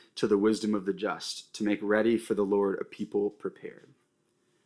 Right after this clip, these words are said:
So God says to Zechariah, this prophecy in Malachi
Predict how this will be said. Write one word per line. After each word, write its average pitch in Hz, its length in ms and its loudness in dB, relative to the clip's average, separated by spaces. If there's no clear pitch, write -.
So 117 120 2
God 107 220 4
says 113 280 4
to 113 60 0
Zechariah, 95 640 0
this 120 160 0
prophecy 117 640 -2
in 104 100 -2
Malachi 110 540 -4